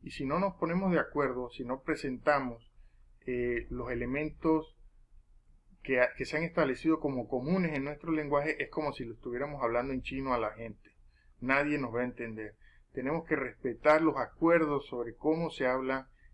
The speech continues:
el español, y los acuerdos los dicta la Real Academia Española. De cada país la,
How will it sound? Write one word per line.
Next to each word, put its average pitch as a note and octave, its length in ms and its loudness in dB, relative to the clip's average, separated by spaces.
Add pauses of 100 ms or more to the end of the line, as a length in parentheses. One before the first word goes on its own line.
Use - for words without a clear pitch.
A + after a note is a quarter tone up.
el A#2+ 140 -10
español, A#2+ 540 -6
y C#3+ 60 -4
los C3+ 180 -2
acuerdos E3 680 2 (340)
los C3 180 -4
dicta D3 520 2
la B2 140 0
Real A#2+ 380 2
Academia A#2+ 500 -6
Española. E3+ 600 -4 (1040)
De A2+ 260 -10
cada C#3+ 280 2
país F#3+ 480 0
la, A#2+ 640 -2